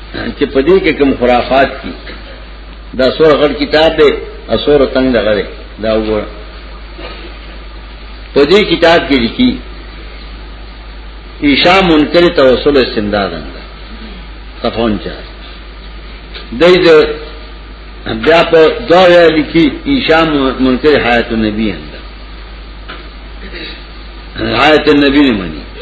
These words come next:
دا رنګه توسل استمداد از ارواح انبیاء اولیاء جائز و ثابت است۔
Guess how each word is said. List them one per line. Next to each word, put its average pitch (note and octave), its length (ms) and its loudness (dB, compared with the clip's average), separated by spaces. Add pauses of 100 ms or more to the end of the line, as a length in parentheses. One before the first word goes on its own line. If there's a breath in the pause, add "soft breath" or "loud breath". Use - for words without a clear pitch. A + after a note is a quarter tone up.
(1800)
دا F#3 260 6
رنګه C3 260 4 (500)
توسل D3+ 500 6
استمداد D#3+ 560 4 (140)
از C3+ 200 2
ارواح D3 260 4
انبیاء C#3 420 4
اولیاء B2 340 4
جائز A2+ 400 2
و G#2 60 -2
ثابت F2 400 -10
است۔ - 360 -14